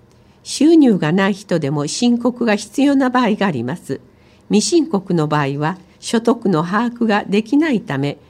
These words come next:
所得、課税、証明書の交付、国民健康保険税や後期高齢者医療保険料の軽減を受けられないなどの影響が出ることがあります。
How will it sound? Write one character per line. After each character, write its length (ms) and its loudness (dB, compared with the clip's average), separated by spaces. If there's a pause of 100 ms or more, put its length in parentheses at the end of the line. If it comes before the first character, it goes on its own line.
(200)
所 200 -2
得、 480 -6 (140)
課 160 -4
税、 380 -2 (180)
証 300 0
明 180 2
書 180 -4
の 160 -2
交 320 -2
付、 240 -6 (440)
国 260 2
民 240 6
健 220 0
康 280 0
保 140 0
険 320 2
税 260 0
や 240 -2 (280)
後 260 2
期 260 -6
高 280 0
齢 200 2
者 320 -4
医 140 -2
療 240 2
保 100 -4
険 340 0
料 220 2
の 240 -2 (100)
軽 220 2
減 340 2
を 120 0
受 200 -10
け 120 0
ら 140 0
れ 120 -2
な 140 0
い 100 0
な 180 -2
ど 140 0
の 140 0
影 240 0
響 240 -2
が 120 -2
出 140 -2
る 80 -4
こ 120 -8
と 140 -2
が 100 -2
あ 40 -2
り 160 -6
ま 100 -10
す。 280 -14